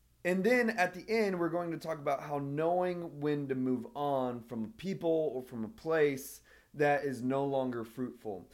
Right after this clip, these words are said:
See, the reason that this topic is so important is because once people finally start this path of servanthood and humility, th-, it, it typically feels like you get sucker punched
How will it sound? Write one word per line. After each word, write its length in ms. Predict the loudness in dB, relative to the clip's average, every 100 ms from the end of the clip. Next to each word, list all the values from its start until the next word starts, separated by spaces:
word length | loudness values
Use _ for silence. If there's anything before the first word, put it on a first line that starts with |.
| -16
See, 120 | -6
the 100 | -2
reason 300 | 2 2 4
that 160 | 4 4
this 180 | -2 -2
topic 540 | -2 0 2 0 -2
is 140 | -2
so 160 | 2 0
important 500 | 0 -4 -2 0 -2
is 220 | -6 -6
because 360 | -6 0 0 0
once 480 | -8 -2 0 0 -2
people 300 | -6 -4 -6
finally 400 | -2 -2 -2 -6
start 400 | -4 -2 -2 -2
this 220 | -6 -6
path 680 | _ -4 4 6 6 2 -2 -16 _ -20 -20 -20 _ _
of 300 | 6 6 4
servanthood 840 | 4 4 4 0 -2 0 0 0
and 160 | -2 0
humility, 680 | 0 2 2 2 0 -2 -6 -12 -20 -20 -20 _ _ _ 6
th-, 160 | 6 8
it, 160 | 6 6
it 120 | 2
typically 420 | 0 -2 -4 -4
feels 300 | 0 0 2
like 160 | 0 -2
you 80 | 0
get 260 | 0 0 -12
sucker 520 | -10 2 2 6 4
punched 520 | 2 -4 -4 -6 -14